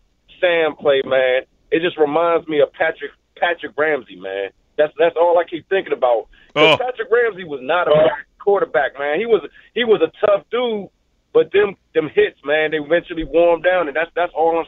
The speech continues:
Speaker 1: seeing again, man. And, and it's like every quarterback we bring here, they come here to die, man. Pa-, uh, McNabb, man, Haskins, man.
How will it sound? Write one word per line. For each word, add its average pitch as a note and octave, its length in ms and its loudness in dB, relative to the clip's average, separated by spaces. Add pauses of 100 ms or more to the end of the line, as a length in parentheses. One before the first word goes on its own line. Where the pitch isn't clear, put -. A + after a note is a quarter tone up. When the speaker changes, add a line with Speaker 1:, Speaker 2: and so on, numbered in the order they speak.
Speaker 1:
seeing E3 240 -2
again, C#3 360 -4
man. C3 380 -2
And, C#3+ 200 -6
and D3+ 100 -4
it's E3 120 -4
like D3 180 -2
every F3 240 -4
quarterback F3+ 560 -2
we D#3 160 -14
bring F#3 240 -2
here, D3 220 -2 (480)
they G3 100 0
come F3+ 220 -2
here E3+ 100 2
to D#3+ 80 -2
die, F3+ 360 -2
man. C3 360 -2
Pa-, D#3+ 80 -8
uh, B2+ 200 0 (440)
McNabb, D3 600 -2
man, D3+ 420 0
Haskins, D3+ 560 -4
man. D3 400 -2